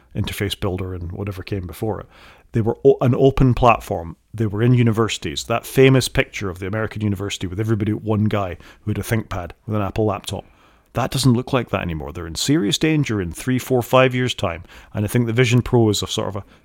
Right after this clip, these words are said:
toe in the water for this, of not having the mindset of people who want to be on the platform building apps for them. And that's a dangerous place to be. They're there 'cause the iPhone has billions of users. But how long can they maintain that if people don't wanna develop for the platform?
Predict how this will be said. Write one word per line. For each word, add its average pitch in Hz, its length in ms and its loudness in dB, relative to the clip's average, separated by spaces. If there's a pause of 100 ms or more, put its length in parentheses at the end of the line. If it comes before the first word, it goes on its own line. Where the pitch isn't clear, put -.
toe 127 240 6
in 110 80 4
the 110 100 4
water 110 320 -2
for 90 120 -14
this, - 200 -12 (340)
of 92 180 -10
not 123 400 4
having 113 360 2
the 107 60 2
mindset 117 840 2 (400)
of 98 140 -10
people 113 260 -2
who 104 100 0
want 104 380 2
to - 100 -12
be 107 80 0
on 101 120 2
the 98 60 -4
platform 95 460 -6
building 92 280 -6
apps 101 180 -10
for 90 100 -10
them. 73 100 -8
And 82 100 -10
that's 110 160 -6
a 113 40 -6
dangerous 85 400 -8
place 80 240 -10
to - 80 -14
be. - 180 -14 (280)
They're 110 100 -2
there 120 160 2
'cause - 480 -4 (120)
the 120 80 -6
iPhone 113 340 -4
has 90 120 -10
billions 113 500 0
of 90 80 -10
users. 101 420 -6 (1600)
But - 140 -6
how 110 160 -4
long 104 260 0
can 104 140 -4
they 101 80 0
maintain 98 400 -4
that 78 160 -8
if - 80 -14
people 98 200 -10
don't 92 140 -10
wanna 87 200 -10 (280)
develop 92 400 -6
for - 60 -16
the 87 80 -14
platform? 95 380 -10